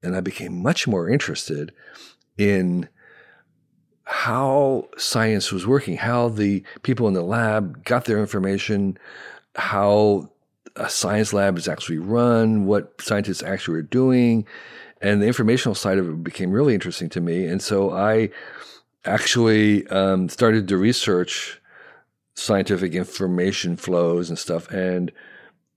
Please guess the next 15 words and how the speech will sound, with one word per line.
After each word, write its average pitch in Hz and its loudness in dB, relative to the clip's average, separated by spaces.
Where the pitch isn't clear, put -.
the 90 -2
second - -2
article 82 -2
that 90 -2
I 87 0
decided 87 -4
to 90 0
write 80 -4
for 85 -8
this 82 -8
magazine 85 -6
that 78 -6
I 78 -6
liked 71 -10
was 104 0